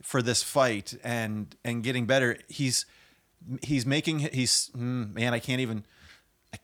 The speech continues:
I can't even, like, the transformation I've seen in Reed physically since he's been training, like, his body is stronger and more in shape and ready to take on the challenges of,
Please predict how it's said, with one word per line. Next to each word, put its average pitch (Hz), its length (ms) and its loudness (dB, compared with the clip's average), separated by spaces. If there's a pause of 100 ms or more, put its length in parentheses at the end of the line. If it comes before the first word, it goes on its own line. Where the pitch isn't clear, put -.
(140)
I 139 40 -4
can't 170 180 2
even, 156 160 2
like, 147 260 2 (580)
the 139 80 0
transformation 160 680 4
I've 135 160 4
seen 143 220 4
in 131 140 2
Reed 127 240 2
physically 143 720 2
since 123 240 2
he's 123 140 0
been 117 140 -2
training, 113 340 0
like, 110 160 -2
his 110 120 0
body 127 760 6
is 107 200 -2
stronger 139 760 6
and 107 180 -4
more 131 260 2
in 123 120 2
shape 139 360 2
and 113 120 -2
ready 131 180 2
to 117 80 0
take 120 260 0
on 123 180 2
the 110 60 -2
challenges 120 720 0
of, 110 300 -4